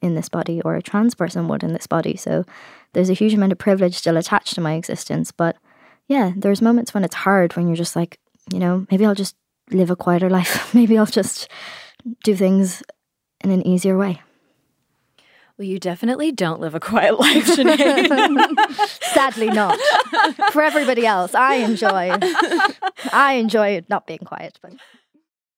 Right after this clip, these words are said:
Speaker 2: <laughs> Sinead has never been quiet, and that's a trait she really picked up from her parents. Like, when she was a kid, starting school, there weren't uniforms available in her size, and her parents weren't sure what doctor she should see to manage her achondroplasia.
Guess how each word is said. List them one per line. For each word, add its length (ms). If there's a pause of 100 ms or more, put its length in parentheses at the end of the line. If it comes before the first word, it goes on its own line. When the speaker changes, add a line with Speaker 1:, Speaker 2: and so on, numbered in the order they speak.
(420)
Speaker 2:
<laughs> 0
Sinead 880
has 380 (400)
never 180
been 220
quiet, 500
and 100
that's 440
a 60
trait 280
she 140
really 240
picked 240
up 120
from 140
her 140
parents. 440
Like, 240 (260)
when 120
she 140
was 100
a 60
kid, 640
starting 380
school, 640
there 180
weren't 300
uniforms 640
available 480
in 120
her 120
size, 480
and 220 (300)
her 100
parents 440
weren't 200
sure 340
what 300
doctor 420
she 160
should 240
see 300
to 260
manage 520
her 140
achondroplasia. 840